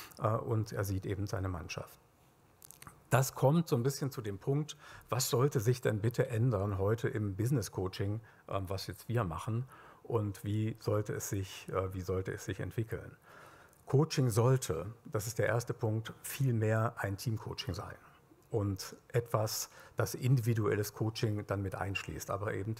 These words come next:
Teamcoaching. Die Teams und die Organisation sollten sich aber auch, und das meint ja auch die Transformation, grundsätzlich überlegen, wie sie sich grundsätzlich konfigurieren wollen und wie sie, wie sie arbeiten.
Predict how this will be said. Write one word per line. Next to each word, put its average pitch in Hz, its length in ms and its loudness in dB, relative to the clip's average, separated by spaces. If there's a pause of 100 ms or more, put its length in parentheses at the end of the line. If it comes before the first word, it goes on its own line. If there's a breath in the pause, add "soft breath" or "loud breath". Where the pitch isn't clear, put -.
(140)
Teamcoaching. - 640 -4 (540 loud breath)
Die 104 80 2
Teams 190 500 2
und 147 340 2
die 151 60 -2
Organisation 120 800 -2 (340)
sollten 117 400 0
sich 107 220 -2
aber 101 240 2
auch, 123 340 6
und 107 140 -4
das 104 160 0
meint 120 260 4
ja - 80 -2
auch 87 120 0
die - 100 -4
Transformation, 107 760 0 (200 loud breath)
grundsätzlich 120 600 2
überlegen, 113 520 2 (240 loud breath)
wie 113 260 2
sie 120 140 4
sich 110 200 0
grundsätzlich 110 560 0
konfigurieren 101 760 0
wollen 110 280 0
und 107 220 -6
wie 101 100 -2
sie, 95 360 -4
wie 95 140 -6
sie 92 160 -6
arbeiten. 80 520 -10